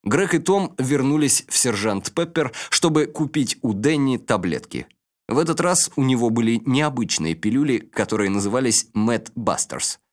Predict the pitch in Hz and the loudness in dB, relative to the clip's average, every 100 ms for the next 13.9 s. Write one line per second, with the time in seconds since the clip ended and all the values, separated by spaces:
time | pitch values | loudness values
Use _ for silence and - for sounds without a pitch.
0 | _ - 117 131 147 135 123 175 143 107 | _ -4 0 0 2 0 0 0 2 0
1 | 107 104 104 110 - - 135 - 101 107 | 0 0 0 0 0 -2 -2 -2 -2 -2
2 | 95 98 113 127 - 104 - 101 85 - | -2 0 -2 -2 -2 -2 -2 -2 -2 -2
3 | - - - - - 131 139 151 135 117 | -4 -6 -8 -6 -2 0 2 2 2 0
4 | - 120 143 180 113 101 98 87 76 - | 0 0 0 0 0 0 0 0 -2 -6
5 | - - 107 110 127 120 - 120 147 143 | -6 -2 0 0 -2 -2 -2 0 -2 -2
6 | 123 110 - 82 73 58 - _ _ _ | -2 0 -2 -2 -2 -6 -10 _ _ _
7 | - 147 147 147 123 143 143 - 135 113 | -4 -2 2 2 2 2 2 2 0 0
8 | - 107 110 120 135 135 113 82 92 92 | 0 -2 -2 0 0 0 0 -2 -2 -2
9 | 71 69 - 120 - 135 120 123 - 151 | -4 -8 -6 -4 0 2 2 2 0 -2
10 | 165 156 147 131 117 101 110 98 87 92 | 0 2 4 4 2 2 2 2 0 -2
11 | 71 57 50 - _ _ _ 123 160 180 | -4 -8 -12 -16 _ _ _ -4 -2 0
12 | 175 - _ _ - 147 123 - 117 107 | -2 -4 _ _ -2 0 2 0 0 2
13 | 98 92 - 76 - - - - - | 0 0 0 0 -2 -2 -6 -10 -16